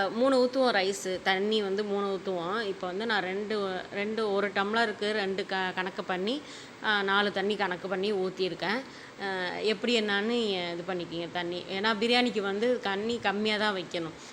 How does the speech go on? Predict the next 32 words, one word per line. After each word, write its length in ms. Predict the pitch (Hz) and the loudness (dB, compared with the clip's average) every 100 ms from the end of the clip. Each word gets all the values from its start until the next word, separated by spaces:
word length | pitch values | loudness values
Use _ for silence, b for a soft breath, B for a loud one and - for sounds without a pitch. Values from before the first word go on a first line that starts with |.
| B | B
ஏன்னா 220 | 202 208 214 | -4 0 0
வந்து 260 | 202 208 | -2 -2
கூட 260 | 247 254 240 | 2 4 4
வச்சிட்டோம்னா 400 | 226 202 208 254 | 2 -2 -2 0
குழஞ்சிரும். 460 | 220 190 185 170 160 | 0 0 -2 -4 -4
எப்படி 240 | 180 214 208 | -4 -4 -4
சூப்பரா 300 | 180 202 202 | -4 -2 0
வெந்திருக்கு 400 | 185 185 180 175 | -2 -4 -6 -6
பாருங்க. 380 | 170 170 170 170 | -6 -4 -4 -2
வதக்கணும், 540 | 175 185 208 214 185 | 0 0 -2 -2 0
அவ்வளோ 260 | 170 180 175 | 0 0 -2
விர-, 420 | 180 180 - - - | -2 -4 -8 -10 -8
சு-, 340 | 190 196 190 185 | -4 -2 -4 -4
சுருள 320 | 208 220 240 | -4 0 2
நல்லா 260 | 240 190 190 | 2 0 0
வதக்கியிருக்கோமா, 760 | 180 175 175 190 165 160 160 180 175 165 B B B | 0 -2 -2 -4 -4 -4 -2 -2 -2 -6 B B B
அதனால 380 | 190 190 196 220 | -4 0 2 4
நல்லா 320 | 208 190 202 202 | 4 2 0 -2
சூப்பரா 340 | 196 185 208 196 | -6 -2 0 0
வெந்துருச்சு. 720 | 185 185 202 - 170 190 254 B B B 233 | 0 0 0 0 -2 -2 -4 B B B -2
இதுல 240 | 233 233 | 2 4
வந்து 220 | 220 233 | 4 2
பாதி 680 | 247 226 233 240 247 240 226 | 4 6 6 6 4 4 4
வெந்துருச்சு, 560 | 226 240 247 - 226 - | 4 4 2 0 -2 -4
இன்னும் 300 | 202 202 208 | -6 -4 0
ஒரு 180 | 202 196 - | 0 0 4
காவாசி 520 | 196 208 214 214 233 | 6 6 4 2 -2
வெந்துட்டு, 520 | 208 196 185 196 247 B B B | -2 -2 -2 -2 -2 B B B
இன்னும் 180 | 220 220 | -2 0
ஒரு 120 | 208 | 2
காவாசி 480 | 190 185 185 202 - | 2 2 2 0 -2
வெந்ததுன்னா 540 | 208 190 190 185 190 | -4 -2 -2 -2 0